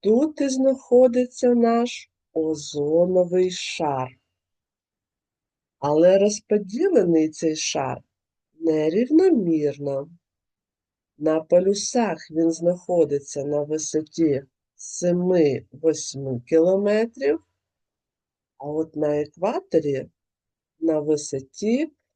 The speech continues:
сімнадцяти-вісімнадцяти кілометрів від земної поверхні.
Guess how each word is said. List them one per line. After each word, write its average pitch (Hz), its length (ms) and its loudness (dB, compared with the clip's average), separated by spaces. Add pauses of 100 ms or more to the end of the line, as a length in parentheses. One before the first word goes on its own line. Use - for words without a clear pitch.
(200)
сімнадцяти-вісімнадцяти 202 2750 -2
кілометрів 180 840 -2 (320)
від 160 340 -6
земної 156 880 -2 (120)
поверхні. 139 840 -4